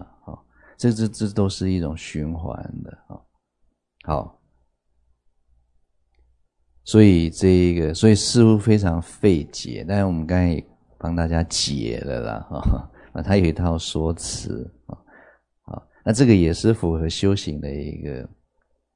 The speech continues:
理论的啦，哈。好，这与增长者将有漏的杂染种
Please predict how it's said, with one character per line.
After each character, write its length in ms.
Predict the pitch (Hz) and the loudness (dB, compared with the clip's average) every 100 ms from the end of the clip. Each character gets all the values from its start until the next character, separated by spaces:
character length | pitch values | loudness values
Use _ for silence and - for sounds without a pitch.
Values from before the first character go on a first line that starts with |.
| _ _ - | _ _ -12
理 240 | 82 78 | -6 -4
论 340 | 82 95 85 | 2 4 2
的 160 | 76 69 | -2 -10
啦， 140 | 65 | -12
哈。 340 | 69 85 73 - _ _ _ _ _ | -14 -12 -14 -16 _ _ _ _ _
好， 240 | - - _ - _ | -16 -16 _ -20 _
这 140 | - 151 | 4 6
与 160 | 98 | 6
增 260 | 85 120 123 | 6 6 6
长 360 | 104 80 82 | 4 0 0
者 280 | 82 76 58 - _ _ _ - - - _ _ _ _ _ _ | -4 -4 -4 -6 _ _ _ -20 -20 -20 _ _ _ _ _ _
将 640 | 110 113 113 110 107 104 | 6 8 8 6 4 4
有 220 | 95 80 | 4 4
漏 260 | 82 98 92 | 4 4 4
的 160 | 87 85 | 2 -2
杂 420 | - 87 87 92 | 0 2 4 6
染 380 | 90 87 87 90 | 6 4 4 0
种 260 | 78 67 | -2 -4